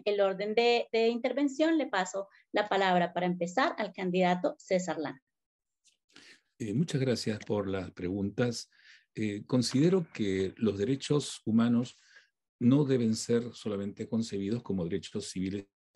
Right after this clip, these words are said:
Speaker 2: y políticos, en la medida que, si bien han sido originalmente derechos de oposición frente al Estado,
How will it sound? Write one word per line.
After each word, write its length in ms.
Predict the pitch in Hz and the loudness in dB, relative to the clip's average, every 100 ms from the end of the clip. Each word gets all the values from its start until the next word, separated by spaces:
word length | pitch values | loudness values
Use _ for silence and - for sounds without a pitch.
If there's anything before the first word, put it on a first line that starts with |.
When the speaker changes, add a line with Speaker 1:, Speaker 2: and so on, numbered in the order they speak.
| - | -12
Speaker 2:
y 120 | - - | -10 -6
políticos, 680 | 80 101 113 110 131 - _ _ _ _ - | -6 -6 -4 -4 -6 -8 _ _ _ _ -10
en 140 | 92 | -8
la 80 | 87 | -6
medida 360 | 85 101 107 107 | -4 -2 0 -2
que, 220 | - 90 82 | -4 -8 -8
si 160 | - | -8
bien 260 | 87 104 113 | -4 -4 -4
han 100 | 95 | -8
sido 300 | - 98 101 | -4 0 0
originalmente 560 | 85 90 95 107 110 87 | -2 -6 -2 0 0 -2
derechos 420 | 92 - - - | -4 -6 -12 -10
de 100 | - | -8
oposición 640 | 90 - - - 120 110 | -8 -8 -6 0 2 2
frente 260 | - 90 85 | -4 -10 -8
al 80 | 80 | -10
Estado, 560 | - - 107 107 123 | -10 -6 -4 -4 -4